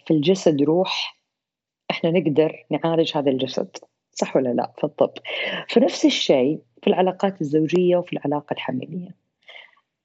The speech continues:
طبعًا sooner is better. كل ما كان في البدايات، كل ما كان أحسن. لأنه أي اضطراب في الدنيا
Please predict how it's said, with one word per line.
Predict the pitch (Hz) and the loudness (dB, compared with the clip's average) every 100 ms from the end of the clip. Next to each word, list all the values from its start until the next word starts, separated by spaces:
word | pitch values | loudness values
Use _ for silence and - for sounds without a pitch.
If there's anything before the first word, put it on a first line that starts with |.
| - | 0
طبعًا | 185 190 214 - | 2 4 0 -2
sooner | - 233 233 175 | 0 4 4 2
is | 135 | 2
better. | 151 156 - | 0 0 -4
كل | - 190 | -2 -2
ما | 175 | -2
كان | 160 180 | -2 -4
في | 156 | -2
البدايات، | 147 139 143 147 156 160 | 0 2 2 0 0 -2
كل | - 156 | -2 -2
ما | 143 | -2
كان | - 147 | -2 -4
أحسن. | - - - - | -4 -8 -4 -2
لأنه | 139 175 170 - | 2 2 0 2
أي | 247 226 | 4 4
اضطراب | 180 - 170 170 175 | 0 -2 -2 -2 -2
في | - | -2
الدنيا | 147 127 165 147 135 | -4 0 0 0 -2